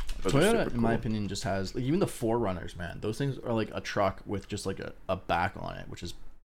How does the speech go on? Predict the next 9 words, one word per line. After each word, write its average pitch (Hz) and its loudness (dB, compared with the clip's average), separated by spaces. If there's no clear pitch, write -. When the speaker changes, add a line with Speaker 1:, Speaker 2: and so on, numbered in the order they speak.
Speaker 2:
baller. 90 0
Um, - -4
Land - -4
Cruiser - -4
twenty - -2
twenty-two. - 4
Oh, 123 6
yeah, - 2
those, 135 2